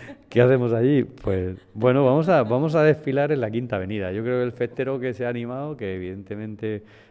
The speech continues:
eso, esto es una, al final es algo que, que, que ha, ha surgido de la propia fiesta.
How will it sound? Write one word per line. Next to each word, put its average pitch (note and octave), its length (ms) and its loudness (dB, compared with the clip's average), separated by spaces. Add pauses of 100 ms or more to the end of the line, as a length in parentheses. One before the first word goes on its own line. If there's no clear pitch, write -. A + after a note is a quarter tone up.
(120)
eso, - 240 -4
esto B2 220 -2
es B2+ 140 -6
una, G2+ 680 -4 (680)
al A2+ 140 0
final B2+ 560 -2 (400)
es B2 160 0
algo C3+ 260 6
que, A2 540 2 (160)
que, G2+ 420 -4 (260)
que A2+ 120 -2
ha, A2+ 60 0
ha A#2+ 300 -2
surgido D3 440 2
de G#2+ 80 4
la G2 140 -2
propia A2+ 260 0
fiesta. D3+ 500 -4